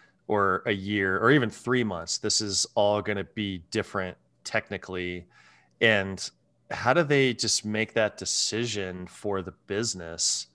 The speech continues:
on deciding what to implement, what to use? 'Cause it's so dynamic.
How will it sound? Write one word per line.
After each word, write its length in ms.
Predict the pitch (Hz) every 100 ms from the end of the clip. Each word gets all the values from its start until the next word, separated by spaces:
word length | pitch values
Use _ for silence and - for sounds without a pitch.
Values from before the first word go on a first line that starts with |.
| _ _ _ _ _ 107
on 600 | 101 95 92 92 90 90 _ _ _ _ -
deciding 580 | 110 - 104 101 92 90
what 400 | 98 104 - -
to 140 | -
implement, 420 | 110 113 101 98
what 140 | 101 95
to 120 | -
use? 500 | 87 107 127 - 90
'Cause 220 | - 95
it's 240 | 98 95 -
so 320 | - 117 110
dynamic. 640 | 98 92 101 98 - -